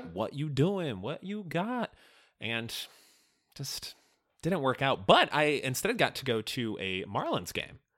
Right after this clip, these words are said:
Speaker 2: and got to sit up in the broadcast booth and hang out with the announcers. And I was gonna say call an inning, but I didn't get to do that. They weren't just gonna let some random college kid on the broadcast, but it, it is Florida, so you never know. But anyway, Bill Plaschke,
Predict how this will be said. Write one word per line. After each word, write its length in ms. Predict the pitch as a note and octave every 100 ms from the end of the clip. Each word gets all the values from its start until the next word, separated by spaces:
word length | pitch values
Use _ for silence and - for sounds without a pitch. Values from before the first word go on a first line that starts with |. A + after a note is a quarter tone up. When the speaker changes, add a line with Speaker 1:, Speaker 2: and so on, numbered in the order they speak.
| _ _ _ _ _ _ F#2+
Speaker 2:
and 80 |
got 120 | F#2+ D#2
to 100 | G2
sit 180 | - G#2
up 100 | G2
in 60 |
the 80 | G2
broadcast 540 | F#2+ G#2+ - D#2 -
booth 240 | D#2+ C#2 -
and 80 | D#2+
hang 160 | E2+
out 100 | D#2+
with 120 | F2+
the 80 | -
announcers. 680 | E2+ E2 F#2 - - - - -
And 340 | E2+ C#2+ C#2+ - _ _ _ _ _ _ _ _ - -
I 60 |
was 160 | G#2+ D#3
gonna 140 | B2
say 160 | - G2+
call 340 | - A2 G2+
an 80 | E2+
inning, 280 | F#2 D#2+ D#2
but 100 | F2
I 100 | E2+
didn't 220 | G2+ E2
get 160 | C#2+ -
to 80 | -
do 180 | D2 C2+
that. 360 | D#2+ C2+ - _ _ _ _ _ _ _
They 80 | -
weren't 280 | D#2 C#2 -
just 200 | - C#2+
gonna 140 | - C2+
let 140 | C2
some 160 | - C#2+
random 260 | D#2+ D2 C#2
college 500 | - G2 C3+ A2 -
kid 180 | G2+ E2+
on 140 | D#2
the 60 | D#2
broadcast, 580 | F2 D#2+ D#2+ F2+ F2 -
but 120 | D#2+
it, 160 | D#2+ -
it 120 | -
is 180 | - F2+
Florida, 480 | - E2+ F2 C2+ C2
so 260 | - C2 C2+ -
you 100 | D#2+
never 280 | D2 C2
know. 140 | B1+ A2 _ _ _ _ _ _ -
But 80 |
anyway, 240 | G#2+ E2 C#2
Bill 100 | G2+ F2+
Plaschke, 440 | E2+ D2 - A#1+